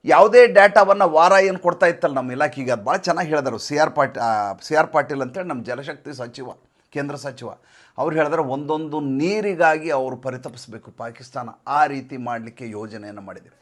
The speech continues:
ಮೂರು ಹಂತದಲ್ಲಿ ಪ್ಲ್ಯಾನ್ ಮಾಡಲಾಗಿದೆ. ಒಂದು, ಪ್ರಾರಂಭಿಕ ಹಂತದಲ್ಲಿ ಯಾವ ರೀತಿ ಅವ್ರನ್ನ ಹೊಡಿಬೇಕು ಅಂತ, ಎರಡನೇದಾಗಿ ಮಾಧ್ಯಮಿಕ ಹಂತದಲ್ಲಿ ಅವ್ರನ್ನ ಏನು ಮಾಡಬೇಕು ಅಂತ,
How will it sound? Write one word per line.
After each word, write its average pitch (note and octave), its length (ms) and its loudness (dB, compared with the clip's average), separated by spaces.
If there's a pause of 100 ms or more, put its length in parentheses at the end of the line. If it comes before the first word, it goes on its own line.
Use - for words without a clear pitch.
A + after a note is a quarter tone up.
(360)
ಮೂರು F3+ 200 4
ಹಂತದಲ್ಲಿ D#3 420 0
ಪ್ಲ್ಯಾನ್ C#3 320 -2
ಮಾಡಲಾಗಿದೆ. G2 420 -10
ಒಂದು, G3 520 -4 (280)
ಪ್ರಾರಂಭಿಕ F3+ 540 6
ಹಂತದಲ್ಲಿ D#3 560 -2
ಯಾವ C#3 200 4
ರೀತಿ D3 260 -2
ಅವ್ರನ್ನ A#2 180 -4
ಹೊಡಿಬೇಕು A2+ 400 -12
ಅಂತ, - 160 -20 (600)
ಎರಡನೇದಾಗಿ F#3+ 960 2 (800)
ಮಾಧ್ಯಮಿಕ F3+ 540 0
ಹಂತದಲ್ಲಿ E3+ 520 0
ಅವ್ರನ್ನ C#3+ 220 0
ಏನು D3 540 -2
ಮಾಡಬೇಕು A2 380 -8
ಅಂತ, - 100 -20